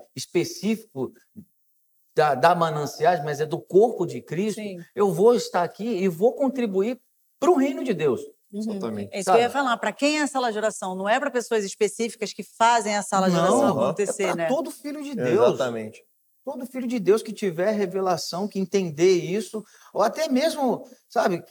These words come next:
Speaker 1: que, que ama o Senhor.
Speaker 3: Uhum. Exatamente.
Speaker 1: Você ama Jesus?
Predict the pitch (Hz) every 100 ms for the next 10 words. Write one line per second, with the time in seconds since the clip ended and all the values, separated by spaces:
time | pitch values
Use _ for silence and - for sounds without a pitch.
0 | _ 202 226 233 - - 285 330 339 339
1 | 339 349 302 233 254 - - 123 123 117
2 | 131 - _ _ _ _ 113 110 131 131
3 | 117 107 - - 330 320 240 202 196 233
4 | 240